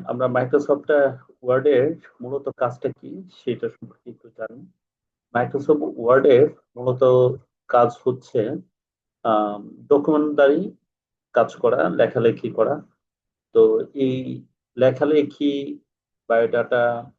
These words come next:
ডকুমেন্টারি, বিভিন্ন ধরনের কাজগুলো করার জন্য আমাদের যে সমস্ত, আহ, টুলস গুলা ইউজ করতে হয়, যে ধরনের মেনু, সাবমেনুর কাজগুলো আমাদের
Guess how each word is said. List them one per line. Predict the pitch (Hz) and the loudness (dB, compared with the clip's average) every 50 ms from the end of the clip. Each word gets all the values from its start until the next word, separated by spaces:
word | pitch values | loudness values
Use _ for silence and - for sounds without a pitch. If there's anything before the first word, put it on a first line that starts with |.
| _ _ - | _ _ -12
ডকুমেন্টারি, | 113 101 - - 120 120 117 113 110 117 113 110 113 110 113 - _ _ _ _ _ _ _ _ - | -12 -10 -10 -10 -10 -10 -6 -2 0 2 2 2 0 -4 -6 -10 _ _ _ _ _ _ _ _ -6
বিভিন্ন | 123 123 127 131 131 | -4 -2 -2 -2 0
ধরনের | 127 131 131 131 131 131 131 127 | 2 2 0 2 2 0 -2 0
কাজগুলো | 131 135 131 123 127 - 135 131 135 | 2 0 0 0 0 -2 -2 -2 -2
করার | 139 - - 143 139 143 151 151 147 | -2 -4 -4 -2 0 0 0 -2 -2
জন্য | - 143 120 107 110 123 151 175 185 _ _ _ _ _ _ _ | -2 -4 -4 -4 -6 -10 -12 -14 -18 _ _ _ _ _ _ _
আমাদের | - 117 120 117 - 131 131 123 113 120 160 170 165 - | -16 -14 -14 -8 -4 -2 0 0 0 0 -4 -8 -12 -14
যে | - _ - 117 120 120 120 110 | -16 _ -8 -6 -4 -4 -4 -6
সমস্ত, | - - 120 117 113 - _ - 147 165 180 180 180 _ _ _ _ _ _ _ _ _ - | -6 -8 -8 -8 -8 -8 _ -6 -4 -4 -6 -8 -12 _ _ _ _ _ _ _ _ _ -2
আহ, | 117 110 110 107 104 107 104 98 - | 0 0 2 0 -2 -4 -6 -8 -6
টুলস | - 147 156 160 151 - | -4 -2 -2 -2 -4 -8
গুলা | _ - 139 139 131 135 135 | _ -2 0 2 2 2 2
ইউজ | 139 135 127 123 123 _ - | 0 -2 -4 -6 -6 _ -12
করতে | 135 127 - - 127 | -12 -6 -4 -2 -2
হয়, | 123 127 113 104 113 143 160 | -2 0 -2 -2 -2 -2 -8
যে | 180 180 - - 117 117 113 117 117 107 - _ _ _ _ | -12 -14 -16 -14 -12 -12 -12 -12 -14 -16 -18 _ _ _ _
ধরনের | 120 117 123 117 113 117 120 120 113 110 _ _ _ _ _ _ _ _ _ _ | -14 -10 -8 -8 -6 -6 -8 -8 -10 -10 _ _ _ _ _ _ _ _ _ _
মেনু, | 117 117 117 117 123 120 | -4 -2 -2 -2 -2 -2
সাবমেনুর | 120 - 123 113 113 117 120 117 117 120 120 120 113 110 - _ _ _ _ | 0 0 0 0 2 0 -2 -2 0 -2 -2 -4 -6 -8 -14 _ _ _ _
কাজগুলো | - 123 113 113 - 113 113 117 120 | 0 0 0 0 -2 -4 2 4 4
আমাদের | 117 113 113 113 110 107 110 113 107 | 4 4 2 0 0 0 0 0 0